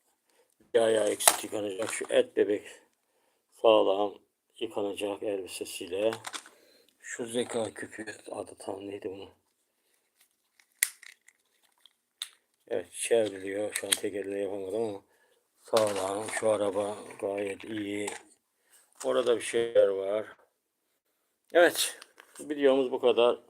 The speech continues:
Bunların hepsini yüz elli lira ödedik ve çok güzel olduğunu düşünüyorum.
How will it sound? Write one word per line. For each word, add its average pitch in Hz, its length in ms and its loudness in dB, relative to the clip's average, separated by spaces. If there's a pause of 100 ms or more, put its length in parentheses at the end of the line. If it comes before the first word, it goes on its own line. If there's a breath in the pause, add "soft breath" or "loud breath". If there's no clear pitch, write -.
Bunların 127 300 0
hepsini 113 260 -2
yüz 110 120 -6
elli 98 160 -2
lira 113 400 2 (920)
ödedik 107 920 -2
ve 104 220 -2
çok - 540 -6 (960)
güzel 113 240 -2
olduğunu 98 460 -2
düşünüyorum. 110 520 -2